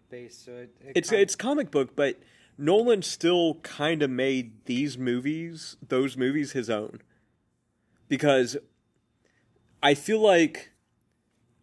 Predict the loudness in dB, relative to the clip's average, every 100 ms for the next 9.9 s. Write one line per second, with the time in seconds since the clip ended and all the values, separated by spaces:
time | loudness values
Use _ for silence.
0 | _ -14 -8 -4 -2 -2 -4 -6 0 4
1 | 4 4 2 2 0 -2 0 0 -4 -6
2 | -2 0 0 -2 -2 -4 -2 -4 -2 -2
3 | -2 -4 -6 -6 -4 -4 -6 -10 -16 _
4 | _ _ -2 -2 -4 -2 -2 -2 -4 -2
5 | -2 0 2 0 -2 -4 -4 -6 -12 -16
6 | _ -8 -4 -4 -2 -2 -2 -2 -2 0
7 | 0 -2 -6 -6 -4 -6 -6 -10 -12 -12
8 | -12 -12 -16 -20 -20 -20 _ _ _ _
9 | _ 0 0 -2 -6 -6 -8 -14 -16